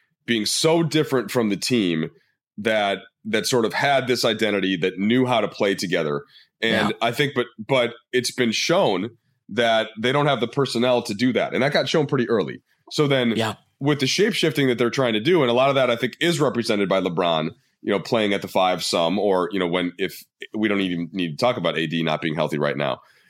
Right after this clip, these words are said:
Speaker 1: that I'm still now trying to figure out what, like, what are the lineups that can rebound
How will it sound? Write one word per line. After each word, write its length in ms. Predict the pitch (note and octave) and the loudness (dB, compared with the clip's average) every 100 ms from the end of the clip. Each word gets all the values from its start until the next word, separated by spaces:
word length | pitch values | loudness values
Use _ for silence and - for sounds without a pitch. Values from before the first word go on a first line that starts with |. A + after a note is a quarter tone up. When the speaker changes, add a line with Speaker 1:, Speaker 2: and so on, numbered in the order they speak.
| _ _ | _ _
Speaker 1:
that 200 | A2 A#2 - - | -2 -2 -2 -4
I'm 160 | B2 | -2
still 420 | A#2+ - D3+ D#3 | -2 -2 2 2
now 400 | D3+ C3+ C3 B2 | 2 2 2 2
trying 260 | A#2 D3 B2 | 0 -2 -2
to 60 | A2 | 0
figure 300 | B2+ A2 A2+ | -2 2 2
out 260 | G#2+ G#2 G2+ - | 4 2 -2 -10
what, 400 | G#2 A2+ A#2+ A2+ _ _ _ _ _ _ _ _ | -2 2 0 -2 _ _ _ _ _ _ _ _
like, 120 | A#2+ | -6
what 360 | G2 F#2+ C3 C#3+ | -4 0 0 4
are 160 | C3+ C3 | 2 4
the 120 | B2 | 2
lineups 540 | A2 G#2+ G#2+ F#2 - | 2 2 0 -2 -4
that 140 | G#2+ G#2 | -2 -2
can 220 | G#2+ F2+ | -2 -2
rebound 640 | G#2+ B2 A#2 G2+ G2 F2+ | 0 0 2 2 2 -2